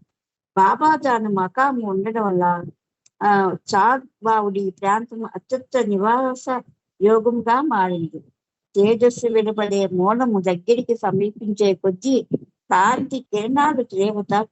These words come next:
త-, ఎక్కువవుతుంది. ఆ మూలాన్ని ఆచ్ఛాదనతో మరుగుపరిచిన తేజస్సు తన ప్రభావం చూపుతూ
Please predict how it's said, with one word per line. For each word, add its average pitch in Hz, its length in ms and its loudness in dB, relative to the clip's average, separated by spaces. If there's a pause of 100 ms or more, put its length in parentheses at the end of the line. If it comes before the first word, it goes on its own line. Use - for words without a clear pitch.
త-, 180 80 -4 (240)
ఎక్కువవుతుంది. 180 880 0 (720)
ఆ 190 160 2
మూలాన్ని 208 640 0
ఆచ్ఛాదనతో 208 920 -2 (380)
మరుగుపరిచిన 208 840 -2
తేజస్సు 220 640 -2
తన 202 300 -2
ప్రభావం 226 640 0
చూపుతూ 226 720 -2